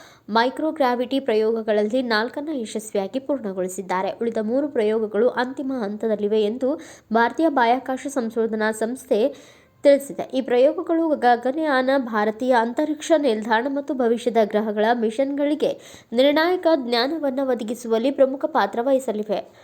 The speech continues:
ಶುಭಾಂಶು ಶುಕ್ಲಾ ಅವರು ಪೂರ್ಣಗೊಳಿಸಿದ ನಾಲ್ಕು ಪ್ರಯೋಗಗಳಲ್ಲಿ ಭಾರತೀಯ ಟಾರ್ಡಿಗ್ರೇಡ್ ಎಂಬ ಸೂಕ್ಷ್ಮಜೀವಿಗಳು ಬಾಹ್ಯಾಕಾಶ ಪರಿಸ್ಥಿತಿಯಲ್ಲಿ ಬದುಕುಳಿಯುತ್ತವೆ, ಪುನರುಜ್ಜೀವನ, ಸಂತಾನೋತ್ಪತ್ತಿ ಮತ್ತು ಟ್ರಾನ್ಸ್ಕ್ರಿಪ್ಟೋಮ್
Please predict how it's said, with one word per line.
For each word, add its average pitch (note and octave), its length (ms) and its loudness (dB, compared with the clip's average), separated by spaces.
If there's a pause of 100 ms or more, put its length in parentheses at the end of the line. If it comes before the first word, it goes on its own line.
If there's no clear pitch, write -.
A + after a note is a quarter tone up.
(240)
ಶುಭಾಂಶು C4+ 420 2
ಶುಕ್ಲಾ C4+ 300 0
ಅವರು A#3 240 2
ಪೂರ್ಣಗೊಳಿಸಿದ B3 840 0
ನಾಲ್ಕು A3+ 420 -4
ಪ್ರಯೋಗಗಳಲ್ಲಿ G#3+ 760 0
ಭಾರತೀಯ A3 500 0 (640)
ಟಾರ್ಡಿಗ್ರೇಡ್ B3 1200 2
ಎಂಬ C4+ 200 0 (180)
ಸೂಕ್ಷ್ಮಜೀವಿಗಳು C4+ 840 -2
ಬಾಹ್ಯಾಕಾಶ A#3+ 560 -2
ಪರಿಸ್ಥಿತಿಯಲ್ಲಿ A3+ 840 -4 (380)
ಬದುಕುಳಿಯುತ್ತವೆ, C#4 840 4
ಪುನರುಜ್ಜೀವನ, C4+ 760 2 (120)
ಸಂತಾನೋತ್ಪತ್ತಿ A#3 760 -2
ಮತ್ತು B3+ 440 -2 (1200)
ಟ್ರಾನ್ಸ್ಕ್ರಿಪ್ಟೋಮ್ C#4 1300 0